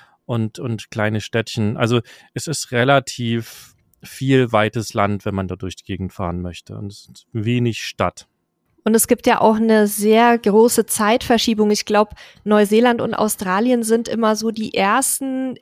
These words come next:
Speaker 2: die auch ins neue Jahr reinfeiern. Habe ich jetzt auch wieder aktuell gelesen. Wie viel Stunden haben wir da Zeitverschiebung?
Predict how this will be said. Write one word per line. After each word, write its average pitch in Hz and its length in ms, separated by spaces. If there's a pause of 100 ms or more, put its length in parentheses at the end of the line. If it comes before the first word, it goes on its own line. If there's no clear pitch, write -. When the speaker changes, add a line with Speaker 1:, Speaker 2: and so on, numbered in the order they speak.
Speaker 2:
die 233 340
auch 226 360
ins 220 360
neue 214 260
Jahr 214 520 (100)
reinfeiern. 208 1080 (340)
Habe 190 180
ich - 120
jetzt - 200
auch 220 140
wieder 214 300
aktuell - 420
gelesen. 233 640 (840)
Wie 220 260
viel 247 160
Stunden 233 560
haben 208 140
wir 240 160
da 254 120
Zeitverschiebung? 262 880